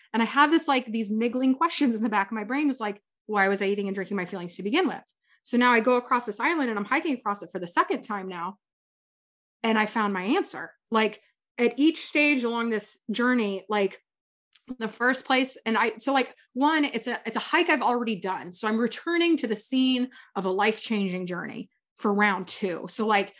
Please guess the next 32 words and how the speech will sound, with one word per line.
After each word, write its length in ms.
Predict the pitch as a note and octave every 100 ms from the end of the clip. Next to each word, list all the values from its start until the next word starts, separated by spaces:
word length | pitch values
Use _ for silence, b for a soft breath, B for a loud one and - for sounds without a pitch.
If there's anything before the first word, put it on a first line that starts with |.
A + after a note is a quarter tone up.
| b b
I'm 120 | A#3 A#3+
already, 360 | C#4 D4 C4+
like, 160 | A#3+ G#3+
I'm 100 | G3
comparing 500 | A3 - D#4 D#4 D4
what 120 | A#3+
happened 460 | - A#3+ A#3+ A#3 G#3+
from 180 | G#3 A3
this 220 | C#4 -
section 320 | C4 - B3+
of 80 | A3+
the 80 | A3
trail 260 | B3 A#3+
first 320 | A#3 A#3 -
time 180 | B3 A3+
to 100 | A3
this 280 | F#3+ G#3+ - -
one. 160 | - B B
So 120 | - F#3
the 80 |
first 400 | F3+ C4+ D4+ -
time 240 | E4+ E4+ E4 B B
I 40 |
got 140 | G#3 G#3+
a 40 |
blister 360 | G3+ A#3+ - A#3+
a 60 |
quarter 420 | - - D4 D#4 C#4
mile 320 | C4+ A#3+ A3
into 220 | G3 F3+
this 200 | F3+ E3
journey. 340 | - C#3+ -